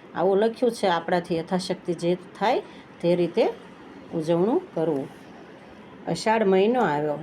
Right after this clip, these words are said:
દિવાસાનો દિવસ આવ્યો. બધી બહેનો દશામાનું વ્રત કરે અને નદીમાં નાહી. નદીને કાંઠે રાજાનું રાજભવન હતું.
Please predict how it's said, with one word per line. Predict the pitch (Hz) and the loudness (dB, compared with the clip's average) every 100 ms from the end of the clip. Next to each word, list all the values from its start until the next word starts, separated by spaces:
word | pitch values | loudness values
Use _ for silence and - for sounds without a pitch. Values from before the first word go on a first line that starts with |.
| 175 | -2
દિવાસાનો | 190 208 196 196 190 180 | 2 4 2 2 2 4
દિવસ | 175 190 254 247 | 2 2 2 0
આવ્યો. | 151 151 147 147 - - - - - | -2 -2 -4 -6 -12 -20 -20 -12 -2
બધી | 185 190 233 | 2 4 4
બહેનો | 214 214 208 | 4 4 4
દશામાનું | 185 185 202 202 196 185 | 4 2 2 4 4 4
વ્રત | 180 - - | 2 0 0
કરે | 160 156 - 170 | 0 0 -4 -2
અને | 170 | 2
નદીમાં | 160 170 190 190 170 | 2 2 4 4 4
નાહી. | 160 170 196 - - - - - | 2 4 2 0 -8 -20 -14 -2
નદીને | 180 185 196 185 | 0 4 4 4
કાંઠે | 190 185 196 180 | 2 0 2 2
રાજાનું | 175 170 185 180 151 | 4 4 4 4 2
રાજભવન | 170 175 - 294 311 180 | 0 0 0 2 4 2
હતું. | - 160 | 0 -4